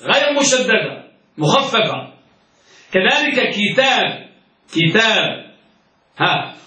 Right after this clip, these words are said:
وأما إذا اعتبرنا بتشديد الياء فنقول كتاب، كتاب. واضح؟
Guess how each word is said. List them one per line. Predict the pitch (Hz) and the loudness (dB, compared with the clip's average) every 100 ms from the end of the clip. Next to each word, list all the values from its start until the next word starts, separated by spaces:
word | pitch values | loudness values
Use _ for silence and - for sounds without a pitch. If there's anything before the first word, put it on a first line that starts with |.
| - - | -2 2
وأما | 269 277 285 | 2 2 0
إذا | 277 262 247 | 0 2 0
اعتبرنا | - 254 247 233 233 214 - - - _ _ _ _ | 2 0 0 0 0 -2 -2 -8 -20 _ _ _ _
بتشديد | 143 220 233 - 226 202 | -2 0 0 0 -2 -2
الياء | 202 247 294 294 | 0 2 2 0
فنقول | - 202 214 247 | -4 -2 -2 -2
كتاب، | - 240 254 - 311 311 - - - - _ _ - _ _ | -2 -4 -6 -2 0 2 -2 -4 -8 -16 _ _ -20 _ _
كتاب. | 196 190 - - 294 392 - - - - _ _ _ _ - _ _ _ - _ _ _ _ 135 | 0 0 0 0 2 2 0 -2 -8 -20 _ _ _ _ -20 _ _ _ -20 _ _ _ _ 0
واضح؟ | 180 190 | 2 2